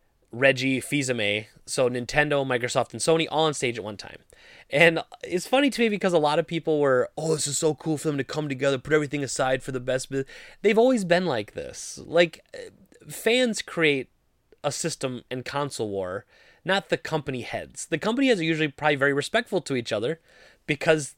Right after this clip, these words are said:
they understand the pressures and, and everything that's going on. So they probably talk to each other more than you'd think. Um, but anywho, uh, it was a cool moment. I, I think the Game Awards are fine. I'd like to keep them, I'd like to see them keep going.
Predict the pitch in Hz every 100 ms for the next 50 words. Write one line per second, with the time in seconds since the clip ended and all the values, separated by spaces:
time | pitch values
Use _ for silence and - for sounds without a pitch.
0 | - 123 127 151 156 - 160 151 - 151
1 | 165 156 208 214 135 110 110 113 113 120
2 | 117 123 127 131 120 - 123 175 170 -
3 | 170 202 208 185 170 165 175 165 160 147
4 | 160 156 151 147 - 175 98 - - -
5 | - - - - 123 123 120 110 - _
6 | _ _ _ _ - _ 131 - 170 170
7 | 214 226 170 208 202 180 - 143 143 139
8 | - 170 180 170 185 170 156 156 156 -
9 | _ - - 208 254 233 208 165 151 147
10 | 131 - 117 104 98 143 147 180 - -
11 | 208 - 151 139 - - 151 208 233 196
12 | - 170 165 165 151 160 - 117 101 98